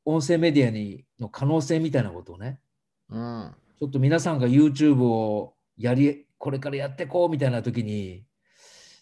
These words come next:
Speaker 1: なんとなくシコシコとポッドキャストを<laughs> や-、やり始めたんだけど。
Speaker 2: 音声の方に行きましたもんね、自分たちは動画じゃなくて。
Speaker 1: そうですね。なんかその辺のちょっと振り返りも含めてね、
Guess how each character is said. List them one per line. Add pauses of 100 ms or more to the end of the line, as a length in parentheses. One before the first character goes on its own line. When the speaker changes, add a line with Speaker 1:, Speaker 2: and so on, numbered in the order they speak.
(120)
Speaker 1:
な
ん
と
な
く
シ
コ
シ
コ
と (320)
ポ
ッ
ド
キ
ャ
ス
ト (380)
を
<laughs>
や-、 (140)
や
り
始
め
た
ん
だ
け
ど。 (340)
Speaker 2:
音
声
の
方
に
行
き
ま
し
た
も
ん
ね、
自
分
た
ち
は
動
画
じ
ゃ
な
く
て。
Speaker 1:
そ
う
で
す
ね。 (240)
な
ん
か
そ
の
辺
の (300)
ち
ょ
っ
と
振
り
返
り
も
含
め
て
ね、